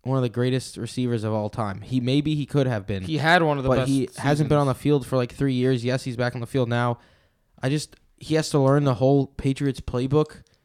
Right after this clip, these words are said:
Speaker 1: Like, you guys
Speaker 2: That's the
Speaker 1: expecting him
Speaker 2: thing,
Speaker 1: to be
Speaker 2: though.
Speaker 1: the new Randy Moss.
Speaker 2: I don't think he does. I think he just needs to go on the outside and they tell him to run a streak.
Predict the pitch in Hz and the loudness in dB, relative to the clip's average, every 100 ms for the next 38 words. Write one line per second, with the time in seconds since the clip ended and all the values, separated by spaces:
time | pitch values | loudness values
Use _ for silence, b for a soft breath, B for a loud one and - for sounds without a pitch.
0 | _ _ _ 139 139 151 160 165 160 - | _ _ _ -6 -6 0 2 4 2 0
1 | 156 156 156 160 214 185 156 156 151 151 | 2 4 4 6 8 8 6 4 4 4
2 | 147 151 139 143 139 101 - - - 175 | 2 0 2 2 2 -2 -8 -10 0 4
3 | 220 220 226 - 208 214 247 139 139 143 | 4 2 -2 -2 -4 0 0 0 0 0
4 | 190 - 180 180 - 190 190 160 170 196 | -6 -6 -6 -6 -4 -6 -2 6 6 8
5 | 185 180 - 156 185 196 185 185 196 202 | 6 6 6 6 6 4 2 2 6 6
6 | 196 202 202 - 226 233 156 | 6 6 6 4 2 2 2